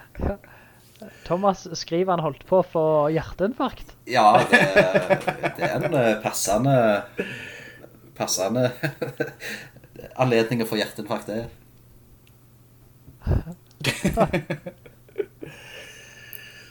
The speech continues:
Speaker 3: Ja, eh, og så som vinner på det verste skrekkøyeblikket, så sier han, "Det jævla monsterfosteret som staker deg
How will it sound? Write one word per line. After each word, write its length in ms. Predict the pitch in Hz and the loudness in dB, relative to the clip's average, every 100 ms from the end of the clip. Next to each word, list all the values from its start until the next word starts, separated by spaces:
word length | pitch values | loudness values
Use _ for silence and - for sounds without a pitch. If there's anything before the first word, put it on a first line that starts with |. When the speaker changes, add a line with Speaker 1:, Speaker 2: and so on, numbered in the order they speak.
| - - - - - - | -16 -16 -16 -20 -20 -12
Speaker 3:
Ja, 340 | 127 135 147 - - - | -2 -2 -2 -6 -20 -20
eh, 560 | - 131 131 131 131 127 - | -10 -6 -2 -2 -2 -4 -2
og 200 | 151 151 | 0 0
så 320 | 170 160 - | 4 4 2
som 240 | - 165 151 | -2 -4 4
vinner 360 | 135 110 139 | 4 6 2
på 120 | 147 | 2
det 80 | 139 | 2
verste 440 | 131 - - 139 135 131 131 - _ _ - | 2 0 -6 0 2 2 -2 -6 _ _ -18
skrekkøyeblikket, 680 | - 143 135 113 117 131 127 | -2 0 2 2 2 -2 -4
så 60 | |
sier 180 | 135 117 | 0 2
han, 200 | 131 143 - - - - - - - | 2 -2 -10 -20 -20 -20 -20 -20 -20
"Det 180 | - 151 | -8 -4
jævla 480 | 139 170 131 104 143 | 0 2 2 2 2
monsterfosteret 1000 | 143 151 190 - 220 208 - 170 117 101 - _ _ | 4 2 0 -2 2 2 2 0 0 0 -8 _ _
som 220 | - 143 | -6 -6
staker 640 | - 165 123 92 - 180 | -4 0 0 0 -2 0
deg 220 | 165 117 | 0 -2